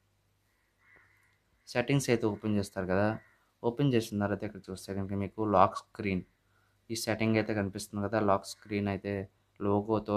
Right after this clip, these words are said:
లాక్ స్క్రీన్ అనే సెట్టింగ్ అయితే ఆన్ చేయండి. ఆన్ చేస్తే కనుక మీకు అయితే ఇదైతే Samsung ఫోన్లో అయితే నేను చెప్తున్నాను. మీరు వేరే ఫోన్లో అయితే కనుక లాక్ స్క్రీన్లోకి వెళ్ళిన తర్వాత కొంచెం చదివి ఏ ఆప్షన్ అయితే సెలెక్ట్ చేసుకోవాలో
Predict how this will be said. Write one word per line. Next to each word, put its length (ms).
లాక్ 300
స్క్రీన్ 360
అనే 180
సెట్టింగ్ 360
అయితే 180
ఆన్ 200
చేయండి. 320
ఆన్ 160
చేస్తే 280
కనుక 240
మీకు 220
అయితే 240
ఇదైతే 280
Samsung 500
ఫోన్లో 260
అయితే 200
నేను 180
చెప్తున్నాను. 480
మీరు 220
వేరే 280
ఫోన్లో 260
అయితే 180
కనుక 260
లాక్ 240
స్క్రీన్లోకి 400
వెళ్ళిన 260
తర్వాత 300
కొంచెం 340
చదివి 380
ఏ 20
ఆప్షన్ 300
అయితే 180
సెలెక్ట్ 280
చేసుకోవాలో 480